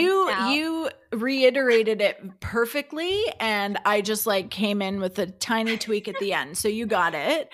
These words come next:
Speaker 2: <laughs> See, this is what I
Speaker 1: Um,
Speaker 2: needed in school. I needed to just sit down one-on-one with my teachers and just try to repeat it, and,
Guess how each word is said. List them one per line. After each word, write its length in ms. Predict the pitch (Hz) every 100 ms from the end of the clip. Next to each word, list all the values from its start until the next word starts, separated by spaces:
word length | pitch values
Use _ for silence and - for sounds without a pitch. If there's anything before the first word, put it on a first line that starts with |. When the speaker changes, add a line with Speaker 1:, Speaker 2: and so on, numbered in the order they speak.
| -
Speaker 2:
<laughs> 80 | 370
See, 80 |
this 180 | 294 339
is 0 |
what 380 | 202 - 196 196
I 20 |
Speaker 1:
Um, 100 | 208
Speaker 2:
needed 280 | 311 311 330
in 160 | 277 262
school. 320 | - - 233
I 240 | 156 226
needed 340 | 226 254 269 277
to 120 | -
just 240 | 330 -
sit 200 | 214 240
down 300 | - 208 214
one-on-one 680 | 190 180 190 190 180 165 190
with 180 | 202 208
my 140 | 202 202
teachers 440 | 190 190 208 214
and 140 | 202
just 420 | 185 190 - - -
try 300 | - 185 185
to 260 | 185 185 -
repeat 480 | - 190 190 180 170
it, 240 | 185 240 -
and, 380 | 196 185 185